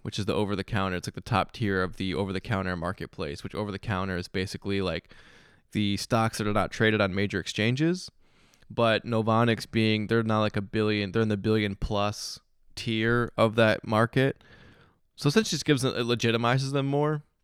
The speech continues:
So I feel like it's not NASDAQ inclusion yet, obviously,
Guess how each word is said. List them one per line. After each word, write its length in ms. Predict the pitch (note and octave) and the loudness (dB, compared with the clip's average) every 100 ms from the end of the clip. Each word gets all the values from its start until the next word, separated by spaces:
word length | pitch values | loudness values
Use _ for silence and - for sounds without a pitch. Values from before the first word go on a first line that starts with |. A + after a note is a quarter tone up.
| _ _ _ _ _ | _ _ _ _ _
So 640 | - A#2 A2 G#2+ G2+ G2+ - _ | -4 4 6 6 4 0 -2 _
I 100 | A2 | -6
feel 220 | G#2 A#2+ A#2 | -2 2 2
like 180 | A2 | 2
it's 220 | - A2 - | -2 -4 2
not 380 | A#2+ A#2+ - - - | 4 4 2 -6 -4
NASDAQ 600 | G#2+ G#2+ G#2+ A#2 A2+ - | 2 4 6 6 4 2
inclusion 520 | G#2 A2 G#2+ G#2+ F2+ | -4 0 0 -2 -4
yet, 440 | F2+ G2 C#3+ - - - - _ _ | -2 0 -2 -4 -18 -20 -20 _ _
obviously, 840 | - G#2 G2+ A#2 - C3+ - F3+ | -10 -8 0 0 4 2 4 4